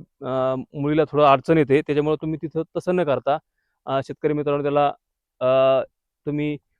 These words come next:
फनाट मारायचा आहे आणि फनाट मारून ओखर मारायचा, जेणेकरून तुमचं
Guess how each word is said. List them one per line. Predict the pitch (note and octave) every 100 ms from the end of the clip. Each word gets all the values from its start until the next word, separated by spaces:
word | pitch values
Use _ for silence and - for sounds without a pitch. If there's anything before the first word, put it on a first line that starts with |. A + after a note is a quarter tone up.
| _ -
फनाट | D3+ D#3
मारायचा | C#3 B2+ A2+ G#2+
आहे | F2 - _ _
आणि | B2+ C3+ C3
फनाट | C3+ D3
मारून | C3+ C3+ D3 -
ओखर | D#3 - D3
मारायचा, | B2 G#2 F#2 E2+ _ _ _ B2
जेणेकरून | C#3 C#3+ C#3+ C#3+
तुमचं | C#3 C3